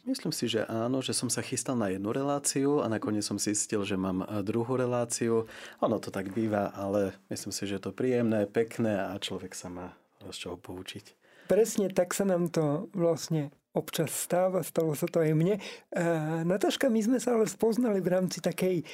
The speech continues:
Speaker 2: zaujímavej konferencie. Skús našim poslucháčom vlastne,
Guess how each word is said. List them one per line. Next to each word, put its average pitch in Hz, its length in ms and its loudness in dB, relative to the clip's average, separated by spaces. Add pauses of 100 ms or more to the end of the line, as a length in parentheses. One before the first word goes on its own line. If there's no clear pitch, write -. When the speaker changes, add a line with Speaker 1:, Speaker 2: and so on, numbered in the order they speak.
(200)
Speaker 2:
zaujímavej 196 720 2
konferencie. 196 960 2 (320)
Skús - 480 0 (160)
našim 190 400 2
poslucháčom 185 880 0
vlastne, 160 640 0